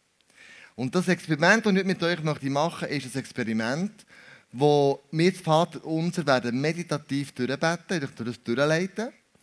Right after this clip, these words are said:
Und am Schluss werde ich euch fragen, komme ich drehe und werde euch fragen, was hat der Heilige Geist bei euch jetzt gemacht?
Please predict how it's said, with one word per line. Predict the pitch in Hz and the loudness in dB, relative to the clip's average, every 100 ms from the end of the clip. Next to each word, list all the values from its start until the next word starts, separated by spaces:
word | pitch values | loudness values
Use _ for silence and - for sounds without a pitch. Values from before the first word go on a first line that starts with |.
| - - - - - | -20 -20 -20 -20 -8
Und | 139 135 | -6 -4
am | 143 | -4
Schluss | 139 - 175 220 262 - - | -4 -2 2 2 2 -6 -4
werde | 147 | -2
ich | 135 | 0
euch | 139 - | -2 -2
fragen, | 131 120 165 220 135 170 214 _ _ _ _ _ _ - - | -2 0 0 -2 -2 -2 -6 _ _ _ _ _ _ -16 -8
komme | 120 113 | -2 -2
ich | |
drehe | - 117 131 156 156 | -2 -2 0 0 -2
und | 131 | -2
werde | 123 | -4
euch | 117 117 | -4 -6
fragen, | 107 107 120 135 135 - - - - _ | -4 -2 -2 -4 -8 -10 -20 -20 -20 _
was | 135 170 | -6 -4
hat | 190 190 | -4 -4
der | 160 | -2
Heilige | 143 156 | -2 -4
Geist | 156 127 135 - | -6 -8 -6 -6
bei | 123 | -6
euch | 131 | -8
jetzt | 135 - | -10 -14
gemacht? | - 107 110 | -8 -6 -6